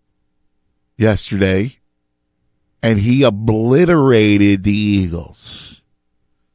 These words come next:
Said that they are dysfunctional, that they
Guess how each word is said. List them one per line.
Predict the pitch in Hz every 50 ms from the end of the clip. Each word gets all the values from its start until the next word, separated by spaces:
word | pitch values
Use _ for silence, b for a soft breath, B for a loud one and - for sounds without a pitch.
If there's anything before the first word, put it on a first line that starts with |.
| _ _ _ _ _
Said | _ - - - 127 120 117 117 113 104
that | 117 110 107 98 -
they | 120 110 110 113 110
are | 104 104 104 104 101 101 101 98 98 98 95 95 90 87 - _ _ _ _ _ _ _ _ _ _ -
dysfunctional, | 110 101 - - - - - 123 139 156 123 - - - 175 170 175 175 175 175 175 175 175 175 175 175 175 170 160 135
that | 123 110 104 98 101
they | 110 107 107 107 107 104 101 104 107 110 104